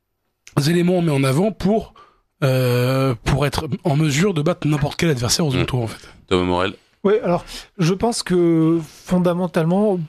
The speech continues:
Speaker 3: pour l'instant, la présidentielle, c'est pas un gros sujet de préoccupation des Français.
Speaker 2: Non, effectivement.
Speaker 1: Oui,
Speaker 3: Quand on
Speaker 1: sûr.
Speaker 3: voit, quand on leur demande, globalement, c'est cinquième, sixième, septième place, euh, au septième rang de leurs préoccupations. Donc,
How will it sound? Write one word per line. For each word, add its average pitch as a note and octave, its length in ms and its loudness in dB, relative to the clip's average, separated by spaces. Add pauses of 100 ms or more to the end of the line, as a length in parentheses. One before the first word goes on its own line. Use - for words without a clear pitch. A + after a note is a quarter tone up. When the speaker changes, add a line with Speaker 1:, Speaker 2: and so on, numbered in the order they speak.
(160)
Speaker 3:
pour D3 200 0
l'instant, D#3 440 0
la C#3+ 260 0
présidentielle, D3+ 560 -2
c'est C#3+ 140 -4
pas E3 120 0
un D3+ 200 0
gros B2+ 260 -2
sujet D#3+ 220 -2
de D#3+ 60 -2
préoccupation D#3 580 -2
des C#3+ 100 2
Français. D#3+ 380 -2
Speaker 2:
Non, G#2 200 0
effectivement. F2+ 460 -10
Speaker 1:
Oui, B2 160 2
Speaker 3:
Quand D#3 200 0
on D#3 140 -4
Speaker 1:
sûr. D3+ 140 -2
Speaker 3:
voit, D#3+ 260 0
quand D3+ 180 -10
on D#3 40 0
leur D3 140 2
demande, D#3 260 2
globalement, C#3 380 0
c'est C#3 260 0
cinquième, C#3+ 420 -2
sixième, C3+ 400 -2
septième C#3 380 -2
place, D3 300 -2
euh, C3+ 80 2
au B2+ 80 0
septième D3 280 -2
rang C#3 60 0
de D#3+ 60 0
leurs C#3 100 -2
préoccupations. D3 600 -2
Donc, D3 160 -4